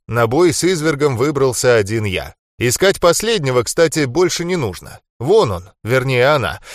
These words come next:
висит штурмовой вертушкой примерно над площадью. С виду почти та же Лайза, только здоровая,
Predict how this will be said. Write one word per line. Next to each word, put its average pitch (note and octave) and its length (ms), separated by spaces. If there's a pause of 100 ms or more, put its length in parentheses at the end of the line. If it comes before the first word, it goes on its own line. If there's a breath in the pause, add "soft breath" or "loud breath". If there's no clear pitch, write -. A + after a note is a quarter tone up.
висит - 400
штурмовой D3+ 540
вертушкой C3+ 600
примерно B2+ 520
над A#2+ 200
площадью. - 680 (400)
С - 140
виду F#3+ 360
почти F3 420
та F3+ 240
же F3+ 140
Лайза, D#3+ 580 (100)
только A2+ 280
здоровая, A#2 600